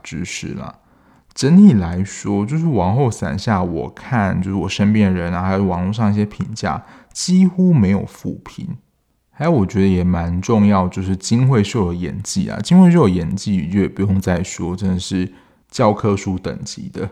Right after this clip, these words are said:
但因为我刚刚说啊，她的长相我觉得算是偏凶狠，可是这也是很难能可贵，我觉得也是很厉害的地方。她在演那种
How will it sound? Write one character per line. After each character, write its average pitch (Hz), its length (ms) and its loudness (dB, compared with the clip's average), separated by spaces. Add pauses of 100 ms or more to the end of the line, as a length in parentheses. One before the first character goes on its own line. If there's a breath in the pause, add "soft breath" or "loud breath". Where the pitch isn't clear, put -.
(260 soft breath)
但 196 160 6
因 170 60 8
为 147 100 6
我 107 120 6
刚 104 200 2
刚 98 100 4
说 98 180 -2
啊， 95 80 0
她 151 200 2
的 131 80 -4
长 90 240 -4
相 101 260 -2
我 71 100 -4
觉 73 140 -12
得 78 60 -6
算 101 180 2
是 101 120 2
偏 95 440 -2
凶 90 380 -4
狠， - 200 -12 (420 soft breath)
可 - 120 -4
是 190 260 4
这 160 280 0
也 95 120 4
是 135 160 -2
很 95 320 -4 (220)
难 98 200 2
能 113 180 4
可 104 220 -6
贵， 101 280 -2
我 87 160 -6
觉 101 80 -4
得 110 60 0
也 98 120 2
是 110 120 0
很 92 180 0
厉 98 160 0
害 92 140 -2
的 90 60 -4
地 - 280 -10
方。 - 220 -10 (340 soft breath)
她 - 160 0
在 185 160 6
演 98 300 -2
那 127 120 2
种 90 140 2